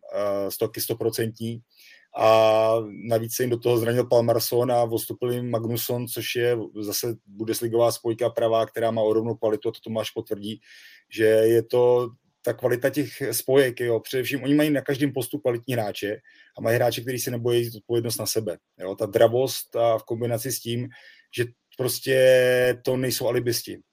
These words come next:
Eh, jdou do toho po hlavě a jsou schopní spojky dávat branky ze země z větší vzdálenosti po kombinacích. A musím říct, že výjimečná osobnost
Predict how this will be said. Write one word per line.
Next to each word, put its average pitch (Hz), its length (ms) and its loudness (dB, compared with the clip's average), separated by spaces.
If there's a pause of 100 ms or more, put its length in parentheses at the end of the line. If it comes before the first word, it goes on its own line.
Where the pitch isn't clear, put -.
(120)
Eh, 104 320 -2
jdou 117 140 2
do 120 100 0
toho 120 260 0
po 117 140 -4
hlavě 113 480 4
a 110 420 0
jsou 113 200 -10
schopní 117 760 -6 (140)
spojky 113 480 -4
dávat 113 300 0
branky 104 640 -4 (320)
ze 107 100 -6
země 110 640 2
z 95 80 -8
větší 104 260 -4
vzdálenosti 110 720 0 (420)
po 110 100 0
kombinacích. 120 720 0 (460)
A 104 320 4 (280)
musím 113 360 -6
říct, 110 160 -4
že 113 360 4
výjimečná 113 480 -4
osobnost 107 520 -6